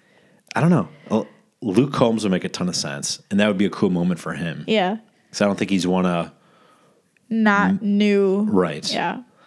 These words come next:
Speaker 1: Hmm. Uh, and I got my s-, I got me
Speaker 2: I
Speaker 1: dubbed
Speaker 2: don't know.
Speaker 1: myself.
Speaker 2: Chris Stapleton just always wins, and so I just, like, I need to, I need to, like, think that way and then be, like, utterly surprised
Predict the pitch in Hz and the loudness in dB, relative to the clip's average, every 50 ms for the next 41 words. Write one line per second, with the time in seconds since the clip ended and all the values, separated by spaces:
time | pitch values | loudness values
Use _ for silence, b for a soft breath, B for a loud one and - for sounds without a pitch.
0 | b b b b b b b b b _ _ _ _ _ _ - - - 151 147 | b b b b b b b b b _ _ _ _ _ _ -10 -4 -2 0 2
1 | 113 90 78 - - - _ _ _ _ - - 101 110 113 123 123 139 143 143 | 2 0 0 -4 -10 -20 _ _ _ _ -14 -12 -10 -10 -8 -6 -6 -4 -4 -2
2 | 127 127 120 - - - - - - 139 147 139 107 80 - 107 110 110 113 - | -2 -2 -2 -2 -4 -6 -8 -10 -6 -4 -2 -2 -2 -2 0 2 2 2 2 2
3 | 87 85 87 - - - 73 76 78 - - - - _ _ _ _ - - 240 | 2 0 0 -2 -2 -2 -2 -4 -4 -6 -10 -16 -20 _ _ _ _ -6 -4 -4
4 | 226 - - 165 170 - 190 196 190 190 190 190 - 170 165 160 - - 208 220 | -2 0 -2 -2 -2 -2 -4 -4 -4 -4 -4 -6 -6 -6 -6 -4 -4 -4 -6 -6
5 | - - 143 110 190 - - - - - - 226 226 220 - 95 98 80 - - | -6 -8 -8 -8 -8 -10 -12 -14 -16 -14 -12 -12 -10 -8 -6 -6 -4 -6 -6 -8
6 | - 226 - - - 208 202 208 208 - - _ B B B B B B 226 233 | -10 -10 -10 -8 -6 -4 -4 -4 -6 -10 -20 _ B B B B B B -2 0
7 | 240 247 233 220 - - - B B B B B B B B B B 233 247 269 | 0 2 0 0 -2 -6 -12 B B B B B B B B B B 0 2 2
8 | 285 294 - 330 339 330 311 294 254 240 233 226 220 - - - 233 226 240 233 | 2 0 2 2 2 2 2 2 2 2 2 0 0 -2 -2 -2 -2 -2 0 0
9 | 247 254 254 - 269 269 277 277 262 233 226 220 220 214 220 214 202 202 202 - | 0 0 0 2 0 2 2 2 2 2 0 0 2 2 0 2 2 0 0 0
10 | - 202 208 208 214 220 220 208 196 - 208 180 185 175 175 185 185 185 - | 0 2 2 2 2 2 0 -2 -4 -2 0 0 2 2 2 0 0 -2 -6